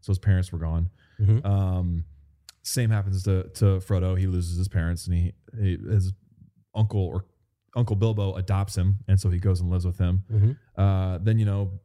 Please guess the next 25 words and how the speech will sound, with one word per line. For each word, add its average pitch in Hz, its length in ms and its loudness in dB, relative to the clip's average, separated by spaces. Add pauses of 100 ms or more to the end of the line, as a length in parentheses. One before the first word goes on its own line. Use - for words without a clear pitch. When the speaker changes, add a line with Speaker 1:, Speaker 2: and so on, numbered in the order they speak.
(160)
Speaker 1:
Bilbo 113 320 2
leaves. 87 480 -4 (420)
Um, 85 600 0 (260)
Tolkien 104 640 0 (140)
had 92 480 2
friends 101 480 0
that 95 260 -2
he 107 140 2
went 98 220 2
to 92 260 0 (180)
World 110 180 2
War 104 160 0
One 101 220 0
with, 95 240 -2
and 87 240 0
they 104 160 6
all 87 140 -2
died. 80 440 -4
Speaker 2:
Mm-hmm. 101 280 4 (180)
Speaker 1:
Um, 98 300 2
so 117 100 -2
there's 117 160 2
this 117 160 -4
repeated, 110 600 -2 (400)
uh, 82 400 0